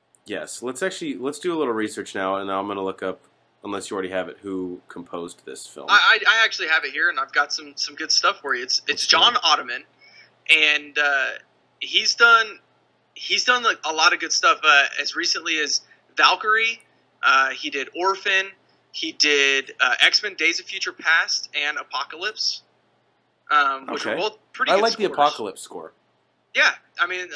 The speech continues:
Speaker 2: like I said, he did very, very well, and with what he was working with, he, he did a good job.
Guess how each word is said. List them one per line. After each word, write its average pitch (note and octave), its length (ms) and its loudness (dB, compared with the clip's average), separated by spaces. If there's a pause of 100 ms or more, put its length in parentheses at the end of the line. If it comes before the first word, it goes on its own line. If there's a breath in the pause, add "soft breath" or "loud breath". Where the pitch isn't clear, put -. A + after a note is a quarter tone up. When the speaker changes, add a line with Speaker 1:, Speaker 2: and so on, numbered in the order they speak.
(100)
Speaker 2:
like G3 120 0
I G3 40 0
said, F#3 240 -2
he D3+ 80 -14
did D#3+ 200 -12
very, F3 240 -2
very F3+ 220 -4
well, D#3 320 -4 (340 soft breath)
and D#3 140 0
with D3 120 -6
what E3 220 0
he F#3+ 120 -6
was D#3+ 200 -8
working F3 360 -10
with, G#3+ 360 -4 (360)
he, C3 260 -16 (240)
he - 240 -18
did F#2+ 180 -4
a A#2+ 40 -4
good C#3+ 140 -2
job. A3 320 2